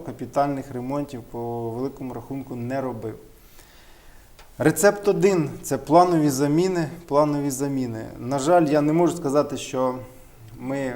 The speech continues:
можемо похвалитись кілометрами замінених мереж, але ті ділянки, де ми ведемо щоденну статистику,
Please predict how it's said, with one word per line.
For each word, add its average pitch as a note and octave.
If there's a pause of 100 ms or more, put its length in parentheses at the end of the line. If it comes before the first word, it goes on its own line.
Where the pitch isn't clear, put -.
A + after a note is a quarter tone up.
можемо C3
похвалитись C3
кілометрами D3
замінених B2+
мереж, C#3 (640)
але D3
ті E3
ділянки, D#3
де C3+ (280)
ми C#3
ведемо D3
щоденну C3+
статистику, -